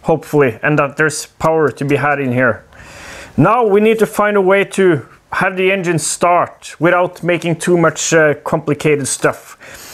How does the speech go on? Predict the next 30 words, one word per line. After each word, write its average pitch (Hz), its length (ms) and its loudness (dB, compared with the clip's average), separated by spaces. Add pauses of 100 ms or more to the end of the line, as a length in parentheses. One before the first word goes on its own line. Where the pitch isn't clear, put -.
(220)
I - 80 0
think 233 220 -2
the 220 80 2
first 220 360 -2
thing 202 180 0
will 180 120 2
be 180 200 2
to 180 120 -4
just 160 500 -2
remove 185 420 4
this - 400 -2
E 175 120 4
G 170 140 2
T 170 240 -2
probe, 156 420 2
uh, 135 300 2 (100)
sensor 139 580 -2
and, 151 220 0
uh, 151 240 0 (1300)
and 160 100 2
see 208 180 2
if 196 120 0
that 190 260 -2
slight 185 540 0
leak 175 600 -2 (140)
will, 170 260 4
uh, 156 340 2 (960)
be 175 160 4
enough 175 560 0
to, 160 360 4